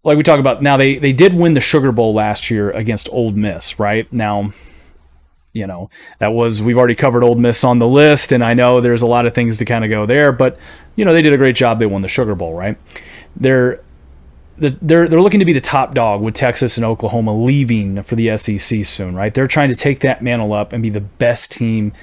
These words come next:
in, uh, the Big Twelve Conference. And I think they, they actually have a really good shot, and they're gonna be one of the teams to benefit from that move. Now, they're gonna be bringing back a majority of that offensive line,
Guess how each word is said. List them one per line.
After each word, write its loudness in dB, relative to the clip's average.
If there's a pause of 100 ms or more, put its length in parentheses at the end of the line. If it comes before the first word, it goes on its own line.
(340)
in, 0 (460)
uh, -4
the -4
Big -2
Twelve -4
Conference. -8
And -2
I 2
think 0
they, 2
they 0
actually -2
have -2
a -4
really -2
good -6
shot, -4
and -6
they're 0
gonna 0
be 0
one 0
of -2
the -6
teams -4
to -4
benefit -4 (340)
from 0
that -4
move. -14 (400)
Now, 0
they're 0
gonna 2
be 4
bringing 2
back 0
a 2
majority 0
of -4
that 0
offensive -4
line, -2